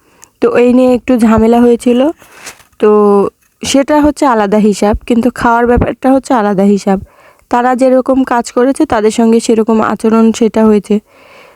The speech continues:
কিন্তু তারা আগে থেকেই খাবে না সিদ্ধান্ত নিয়েছে, সেটা বলতে পারতো, তো বলেনি। তো তারা ছিল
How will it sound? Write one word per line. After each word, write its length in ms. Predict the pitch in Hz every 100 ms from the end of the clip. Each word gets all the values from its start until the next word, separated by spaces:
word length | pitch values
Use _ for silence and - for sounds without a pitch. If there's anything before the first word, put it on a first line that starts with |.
| _ -
কিন্তু 340 | 254 247 285
তারা 500 | 262 233 240 247 254 -
আগে 260 | 220 220
থেকেই 480 | 247 262 294 294 311 -
খাবে 300 | - 240 240
না 140 | 247
সিদ্ধান্ত 460 | 254 226 226 226 240
নিয়েছে, 560 | 226 202 196 - 185 214 _
সেটা 340 | - 233 247 240
বলতে 340 | 254 254 240
পারতো, 460 | 220 202 - 208 262 _ _ _ _ _ _ _ _ _ -
তো 100 | 247
বলেনি। 600 | 240 226 220 202 190 196 _ _ _ _ _ _
তো 120 | - 233
তারা 360 | 247 240 247
ছিল 300 | 247 269 254